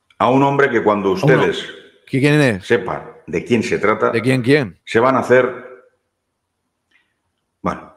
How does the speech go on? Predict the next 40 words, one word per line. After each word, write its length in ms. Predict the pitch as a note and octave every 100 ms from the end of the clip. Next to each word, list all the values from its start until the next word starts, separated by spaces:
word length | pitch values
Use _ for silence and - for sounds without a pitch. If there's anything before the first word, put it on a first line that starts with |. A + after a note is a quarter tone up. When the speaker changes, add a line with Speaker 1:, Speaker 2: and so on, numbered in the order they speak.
| B1+ -
Speaker 1:
se 140 | F2+
van 160 | F#2+ F#2+
a, 240 | F2+ E2
se 80 | F#2
van 120 | G#2
a 60 | F#2+
convertir 440 | F#2 F2+ G2+ G2
en 200 | F2+ E2+
personas 400 | G2 G2 G#2+ F#2+
muy 120 | F#2+
felices. 520 | F2+ D2+ - - - - _ _ _ -
Speaker 2:
Ah, 100 | G2
bueno, 220 | F#2+ G#2+
yo 140 | B2 A#2+
soy 140 | C#3+
feliz 260 | - A2 A#2+
ya, 240 | G#2 C3
Speaker 1:
Hay 160 | D3+ E3
un 160 | D#3+ C3+
Speaker 2:
mi 60 |
carro. 140 | B2+ C3
Speaker 1:
bombazo 360 | D3+ D3+ C3+
preparado 460 | B2 F#2 A2 C3 B2+
Speaker 2:
¿Cómo? 60 | G#2 B2+
Speaker 1:
aparte 280 | A#2+ C3
del 200 | A#2 G#2+
de 120 | F#2+ F#2
Mbappé. 720 | F2 E2+ F#2+ - - - _
Speaker 2:
¿Ba-, 180 | A#2 A2
Mbappé? 540 | B2+ C3+ F3+ E4 D#4+ - _ F2
Speaker 1:
Mbappé, 320 | D#2+ E2 - -
perdón. 300 | E2 D#2+ - -
Speaker 2:
Ay, 160 | C#3+ G#2
¿cómo 160 | C#3+
ha 40 | D3
dicho? 180 | D3 F3
Ba-, 180 | G#2+ -
espérate. 340 | - B2+ B2+ G#3+
Speaker 1:
Tanto 340 | F#2+ F#2 G2
decir 360 | F2+ F#2+ F2+